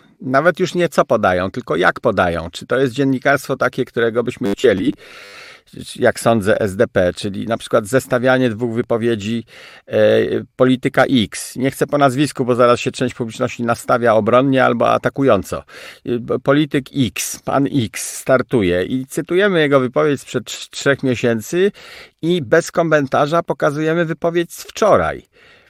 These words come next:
E, a jednocześnie, jakbyśmy byli na konferencji prasowej, to jemu puszczamy jego własną wypowiedź sprzed trzech miesięcy, tylko najpierw zadajemy mu pytanie: „Proszę pana, obiecywał pan darmowe przedszkola”, cokolwiek, nie? Damo-, darmowe piaskownice, o, o przedszkolach któryś z kandydatów chyba mówił.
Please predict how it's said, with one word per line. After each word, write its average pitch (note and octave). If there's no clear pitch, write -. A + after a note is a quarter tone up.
E, A#2
a C3
jednocześnie, D3
jakbyśmy C#3+
byli D3
na D3
konferencji D3
prasowej, C#3+
to D3+
jemu E3
puszczamy F#2
jego F#2
własną F#2+
wypowiedź F2+
sprzed -
trzech -
miesięcy, G#2
tylko D3+
najpierw G3+
zadajemy E3+
mu E3+
pytanie: E3+
„Proszę F#3
pana, A#3+
obiecywał A3
pan G3
darmowe G3
przedszkola”, B2
cokolwiek, F#2+
nie? -
Damo-, F#3
darmowe A3
piaskownice, D#3+
o, A#2
o C3
przedszkolach D3
któryś C3+
z -
kandydatów A#2+
chyba A2+
mówił. D2